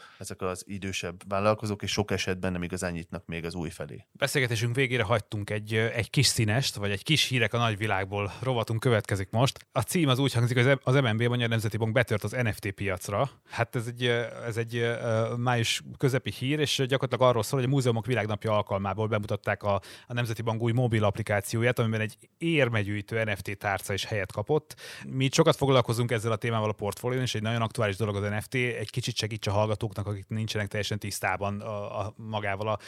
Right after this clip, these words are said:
Speaker 2: a három betűs rövidítéssel, hogy pontosan mit is jelent ez, és hát akkor miről is szól most az M N B-nek ez a,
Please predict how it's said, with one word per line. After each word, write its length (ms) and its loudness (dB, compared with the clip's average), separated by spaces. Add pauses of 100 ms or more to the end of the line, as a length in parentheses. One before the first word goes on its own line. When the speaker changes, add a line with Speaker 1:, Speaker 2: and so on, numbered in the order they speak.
(180)
Speaker 2:
a 80 -2
három 240 4
betűs 240 0
rövidítéssel, 580 0
hogy 100 0
pontosan 420 0
mit 160 -4
is 140 -6
jelent 240 -4
ez, 120 -2
és 100 -2
hát 140 -4
akkor 200 -4
miről 220 -2
is 60 -2
szól 260 4
most 180 0
az 60 0
M 40 2
N 160 0
B-nek 240 -2
ez 100 -4
a, 180 -4